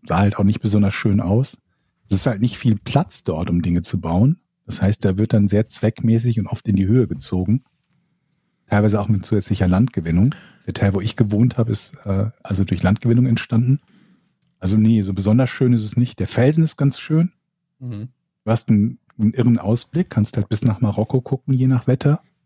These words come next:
Speaker 2: Mhm.
Speaker 1: Aber so selbst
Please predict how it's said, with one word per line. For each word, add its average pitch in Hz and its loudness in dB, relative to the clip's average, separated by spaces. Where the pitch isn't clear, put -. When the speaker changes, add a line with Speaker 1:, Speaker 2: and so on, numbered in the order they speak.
Speaker 2:
Mhm. 123 -12
Speaker 1:
Aber 113 4
so 104 -4
selbst 98 0